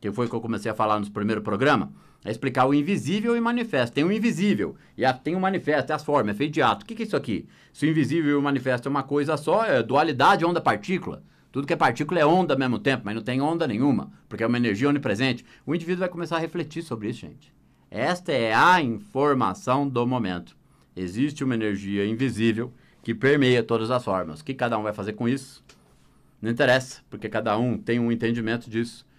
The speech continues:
E quando a gente começa a compreender que tem essa energia, a gente deve começar a pensar o que ela é. Então eu vou baixar o teto pra fazer um voo rasante, ó. Fiz até a barba hoje, ó.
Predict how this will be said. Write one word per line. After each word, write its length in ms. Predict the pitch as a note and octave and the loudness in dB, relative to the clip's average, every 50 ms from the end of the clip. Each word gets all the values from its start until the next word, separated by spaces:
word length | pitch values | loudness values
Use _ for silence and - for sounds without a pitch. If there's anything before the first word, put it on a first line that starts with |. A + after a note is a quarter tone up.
| _ _ _ _ | _ _ _ _
E 80 | - - | -14 -4
quando 160 | - A#2+ B2 | -2 -2 0
a 40 | B2 | 0
gente 120 | B2+ B2 | -2 -4
começa 400 | - - C3 A#2 A2+ A#2 A#2 A#2 | -4 -2 -2 0 2 0 0 -2
a 40 | A#2 | -2
compreender 420 | - A#2+ A#2 A#2 A#2 G#2+ G#2 A2+ G#2+ | -4 -4 -4 -2 -2 -2 -2 -2 -4
que 60 | - | -4
tem 100 | - A2 | -6 -6
essa 160 | A2 - A#2 | -4 -4 -2
energia, 300 | A#2 A2+ G2 F2+ G#2 A2 | -2 -2 -2 0 0 -2
a 20 | |
gente 160 | A#2+ A#2+ A#2+ A2+ | -2 -2 -4 -4
deve 240 | A#2 A#2 A#2 A#2 | -2 -2 -2 -4
começar 320 | - B2 A#2 G2 F#2 A#2+ A#2 | -4 -4 -4 -2 -2 -4 -4
a 20 | |
pensar 320 | - - G#2 G2+ G#2 A#2+ G#2+ | -4 -4 -6 -4 -2 -2 -4
o 60 | G#2 | -4
que 160 | - - C3+ | -2 -2 -2
ela 180 | B2 A#2+ G2 E2+ | 0 0 -2 -4
é. 160 | D#2 C#2 - - _ _ _ _ _ _ _ _ _ - - _ _ | -6 -10 -16 -20 _ _ _ _ _ _ _ _ _ -20 -20 _ _
Então 180 | G2+ G2+ G#2 A2+ | -10 -6 -2 0
eu 120 | A#2 A#2+ | 0 2
vou 100 | A#2+ C3 | 0 0
baixar 360 | C3 C3+ B2 A#2 A#2 - B2+ | 0 2 0 0 2 0 0
o 40 | B2+ | 0
teto 480 | B2+ - C3 C3+ C3+ C3 - - C2+ - - | 0 0 0 0 0 -2 -6 -14 -16 -12 -8
pra 100 | - G#2 | -8 -4
fazer 220 | - G#2+ G2+ A2+ | -4 -4 -2 -2
um 100 | B2+ A#2+ | -2 -2
voo 160 | G#2+ A2+ B2 A#2 | -2 -2 0 0
rasante, 480 | C3 C3 B2 G2 G#2+ G#2 F#2+ G#2 - | 2 2 2 0 0 -2 -4 -4 -8
ó. 40 | - | -12
Fiz 140 | - - A#2 | -10 -6 -6
até 160 | G2+ G#2 B2+ | -4 -4 -4
a 60 | B2+ | -4
barba 320 | A#2 G#2+ G#2 G2+ F#2 F2 E2 | -2 -2 -2 -2 -4 -4 -6
hoje, 200 | D#2+ - D2+ | -8 -8 -10
ó. 60 | C2+ | -16